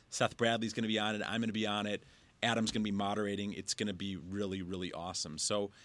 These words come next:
you know, that's really cool. I love interacting with people like you who are just, you know, next level guys, you know, wanting to take things higher and higher and, and push people to work together and,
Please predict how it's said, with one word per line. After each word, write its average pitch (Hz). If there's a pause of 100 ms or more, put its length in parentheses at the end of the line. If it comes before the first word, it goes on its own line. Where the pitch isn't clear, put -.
(220)
you 127
know, 120
that's 165
really 196
cool. 165
I 147
love 139 (300)
interacting 127
with 113
people 110
like 110
you 107
who 104
are 101
just, - (320)
you 104
know, 101
next 147
level 160
guys, 135
you 107
know, 107
wanting 117
to 127
take 110
things 110 (200)
higher 120
and 110
higher 113
and, 101
and 87
push -
people 104
to -
work 98
together 101
and, 85